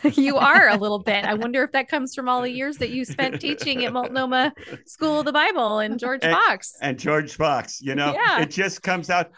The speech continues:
Speaker 2: But I love learning. I'm curious about everything. And what I found is we live in a world where there are pathways through the most difficult situations, but we've got to have a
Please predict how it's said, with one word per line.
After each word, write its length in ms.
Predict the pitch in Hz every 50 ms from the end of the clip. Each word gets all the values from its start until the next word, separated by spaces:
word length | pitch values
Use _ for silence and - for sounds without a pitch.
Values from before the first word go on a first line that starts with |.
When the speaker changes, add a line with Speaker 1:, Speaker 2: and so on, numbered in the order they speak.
| - _
Speaker 2:
But 180 | - 208 202 - -
I 180 | 170 180 185 180
love 500 | 165 151 143 147 156 170 180 185 180 165
learning. 420 | 165 160 160 156 151 151 147 143 -
I'm 200 | 175 180 180 - _ -
curious 720 | - - - - 202 202 196 202 196 190 196 190 - - -
about 320 | 156 143 165 156 156 156 - - - -
everything. 800 | 160 180 175 - - 170 170 151 123 - _ 127 101 82 71 71 _ _ - 120 - -
And 140 | 156 151
what 100 | 151 175
I 120 | 175 170 175
found 280 | - - 160 170 170
is 140 | 151 131 123
we 120 | 147 165 175
live 180 | 175 185 170 175
in 80 | 160
a 60 | 151
world 640 | 135 123 120 123 156 170 180 175 170 175 165 147 143 - -
where 340 | 143 147 147 147 143 147 - - _ _ _ _ 123
there 360 | 139 170 185 190 190 - -
are 240 | - 160 156 151 - _
pathways 1080 | - - - 165 151 151 170 170 165 - _ - 113 107 90 80 78 71 - - - _ _ _ _ _ _ -
through 800 | - 143 139 156 175 202 214 208 190 170 135 113 107 104 98 98 - 117 -
the 80 | - 127
most 460 | 120 123 131 123 107 - - - _
difficult 540 | - 147 156 147 - 151 - - 143 131 123
situations, 800 | - - 135 123 - - - 113 117 113 113 113 - - 123 117 - - - - _ _
but 160 | 170 160 170
we've 240 | 175 170 160 165 - _ _
got 420 | - - 165 160 170 180 185 180 _
to 100 | - 175
have 440 | 160 - - 147 131 131 135 135 -
a 80 | - 123